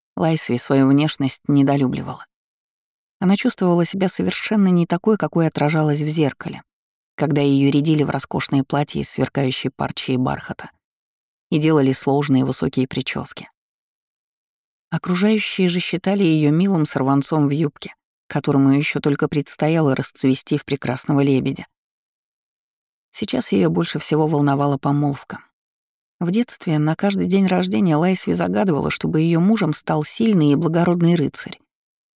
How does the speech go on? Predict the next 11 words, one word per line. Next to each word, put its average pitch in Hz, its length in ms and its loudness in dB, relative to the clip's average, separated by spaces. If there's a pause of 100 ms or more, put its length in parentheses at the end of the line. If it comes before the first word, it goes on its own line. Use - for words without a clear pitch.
(340)
который 165 340 2
бы 151 160 2
обожал 147 460 0
ее 135 320 0
и 131 60 0
хранил 151 400 2
верность 139 600 0
до - 80 0
конца 143 340 -4
своих 135 400 0
дней. - 340 -6